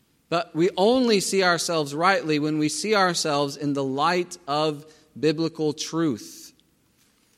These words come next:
Calvin says that, uh, wisdom can be divided into two branches, the true knowledge of God and the true knowledge of ourselves,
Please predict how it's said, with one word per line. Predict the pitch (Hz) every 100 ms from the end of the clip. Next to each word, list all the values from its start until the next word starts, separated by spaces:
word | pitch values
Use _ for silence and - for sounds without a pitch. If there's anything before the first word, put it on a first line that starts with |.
| _ _ - _
Calvin | - 156 170 165 160 147 151
says | - 156 151 139
that, | 151 139 - - _ _ _ _ -
uh, | - 123 117 113 -
wisdom | 123 170 208 165 170 143 95 98 131 - _ _ _ _ - - - _ _ -
can | 156 151
be | 160 160
divided | 147 135 165 185 180
into | 165 156 143
two | - 175
branches, | 135 143 151 143 - 92 - - - - _ _ _ _ _ _
the | 113 - _
true | - 190 196
knowledge | 185 160 160 170 180 151
of | 135 120
God | 147 160 175 196 202 - _ _ _ _ _
and | 123 127
the | 131
true | - - 180 175
knowledge | 147 143 156 160 160 147
of | - 143 135
ourselves, | 127 - 147 143 98 90 113 - - -